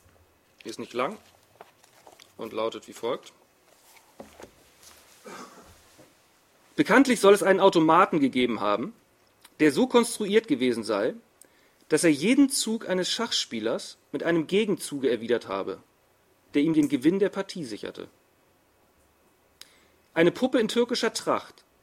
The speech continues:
eine Wasserpfeife im Munde, saß vor dem Brett, das auf einem geräumigen Tisch aufruhte. Durch ein System von Spiegeln wurde die Illusion erweckt, dieser Tisch sei von allen Seiten durchsichtig.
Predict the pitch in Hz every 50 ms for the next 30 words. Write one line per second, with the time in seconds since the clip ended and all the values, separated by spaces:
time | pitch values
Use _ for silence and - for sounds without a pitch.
0 | _ _ - 147 156 160 135 180 226 - 214 160 - - 123 117 113 - - 120
1 | 120 117 123 127 135 156 185 202 - _ _ _ _ _ _ _ _ _ _ _
2 | _ _ - 143 156 165 165 - - 180 165 143 135 127 123 110 117 127 - -
3 | - _ _ _ _ _ _ _ _ _ _ _ _ _ _ - 165 160 170 180
4 | 180 170 170 175 175 156 147 123 135 131 139 143 147 180 - - - - - -
5 | - 95 95 - - 98 92 90 - - 90 _ _ _ _ _ _ _ _ _
6 | _ _ _ _ _ _ _ _ _ _ _ _ _ _ _ _ _ _ _ -
7 | _ _ _ _ _ _ _ _ _ _ _ _ _ _ - 160 170 202 202 185
8 | 202 190 - - 220 247 254 - 247 220 - - - - 220 233 240 208 156 131
9 | 139 147 143 180 180 180 170 170 - 170 160 143 151 185 220 247 139 131 110 -
10 | 120 156 - - _ - - _ _ _ _ _ _ _ - - 151 156 156 147
11 | - - 170 226 - - - - _ - 151 165 170 170 - 190 - 123 127 131
12 | 131 123 131 135 147 - - 175 - 135 131 123 - - 104 98 - - - -
13 | - -